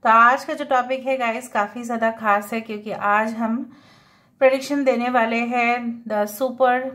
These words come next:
blue moon in the month of August, thirtieth August two thousand twenty-three। इसके बाद आपकी ज़िंदगी में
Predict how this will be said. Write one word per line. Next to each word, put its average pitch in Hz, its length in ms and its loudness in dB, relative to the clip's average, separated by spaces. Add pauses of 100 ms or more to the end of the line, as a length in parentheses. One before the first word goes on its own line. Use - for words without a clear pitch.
(140)
blue 226 340 -4 (140)
moon 226 260 -2 (180)
in 220 160 -2
the 202 120 0
month 226 240 0
of 208 180 -4
August, 233 600 -2 (260)
thirtieth 247 560 -4 (100)
August 208 560 -2
two 208 120 -8
thousand 202 400 0
twenty-three। 208 520 -6 (540)
इसके 254 300 4
बाद 233 420 2
आपकी 226 420 -6
ज़िंदगी 220 520 -6
में 208 280 -8